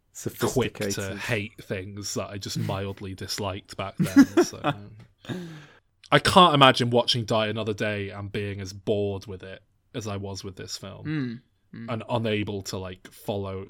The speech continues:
Speaker 1: just focus and, like, it's not that it's too complicated. It's just so interminably dull. It's just, like, I just can't follow it 'cause I just can't bring myself to care. It's like
Speaker 2: Yeah.
Speaker 1: football,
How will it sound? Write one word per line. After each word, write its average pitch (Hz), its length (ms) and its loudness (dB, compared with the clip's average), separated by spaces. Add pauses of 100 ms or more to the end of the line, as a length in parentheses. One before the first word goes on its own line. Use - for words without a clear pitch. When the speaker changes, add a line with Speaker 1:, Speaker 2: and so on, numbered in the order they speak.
Speaker 1:
just - 240 -6
focus 104 680 -4
and, 98 100 -12
like, 95 240 -12 (320)
it's 165 160 4
not 247 160 8
that 214 100 10
it's 143 180 6
too 151 200 6
complicated. 151 680 -2
It's 139 200 -6
just 170 240 0
so 185 300 2
interminably 139 760 -2
dull. 123 480 -2
It's 104 220 -8
just, - 220 -2
like, 151 140 -2
I 135 60 -4
just - 200 -6
can't 139 520 -4 (320)
follow 160 480 0
it 110 160 -2
'cause 123 140 -8
I 123 40 -2
just 139 220 -4
can't 131 400 -2
bring 123 160 -2
myself 110 340 -4
to - 120 -12
care. 147 320 -6
It's 165 100 -2
like 185 180 0
Speaker 2:
Yeah. 113 140 -4
Speaker 1:
football, 104 520 -4